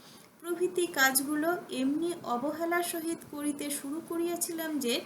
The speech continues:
সেসব মনে পড়িলে আমার আজও গা কাঁপে।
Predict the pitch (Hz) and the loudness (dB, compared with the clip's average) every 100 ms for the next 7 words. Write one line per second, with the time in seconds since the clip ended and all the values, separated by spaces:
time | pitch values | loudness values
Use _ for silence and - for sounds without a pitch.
0 | - - - - 285 285 302 262 254 262 | -8 -18 -16 -8 -2 0 2 2 2 2
1 | 285 294 311 320 277 254 - - - - | 0 0 -2 0 2 2 0 -8 -18 -6
2 | 233 240 247 247 - 220 240 294 269 214 | 0 2 2 0 4 4 4 2 2 2
3 | 208 208 196 185 196 | 2 2 -2 2 2